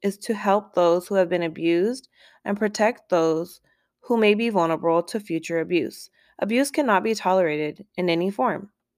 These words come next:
unquote. Uh, I'm sorry. Did the whole church forget to read the handbook? No one did this for the Adams children.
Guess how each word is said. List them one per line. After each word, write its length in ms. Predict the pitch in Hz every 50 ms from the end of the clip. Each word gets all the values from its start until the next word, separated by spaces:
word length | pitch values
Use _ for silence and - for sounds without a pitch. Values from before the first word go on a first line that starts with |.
| _ _ -
unquote. 340 | 208 214 202 - - - - _ _ _ _ _ _ _ _ _ _ _ _ _ _ _ _ _ _ _ _ _ _ _ _ _ _ _ _ -
Uh, 360 | 175 175 175 175 175 175 -
I'm 180 | - 196 247 262
sorry. 500 | 262 - 175 160 160 160 170 196 208 - _ _ _ _ _ _ -
Did 120 | 214 202
the 100 | 208 220
whole 280 | 214 220 226 240 277 302
church 520 | 302 - 254 240 240 247 240 - - -
forget 480 | - - 240 226 202 185 196 190 185 -
to 120 | - 220
read 240 | 208 202 196 196 190
the 80 | 190 190
handbook? 580 | 190 170 165 170 185 220 277 330 330 - - _ _ _ _ _ _ _ _ _ _ _ _ _ _ _ _ _ _ _ _ _ _ _ _ _ _ _ _ -
No 340 | 190 196 208 208 208 214 220
one 280 | 226 233 233 233 233
did 160 | 208 208 202 190
this 180 | 208 208 208
for 120 | - 202 196
the 80 | 190
Adams 320 | 170 165 180 180 180 185 185
children. 420 | - 180 170 165 160 156 165 165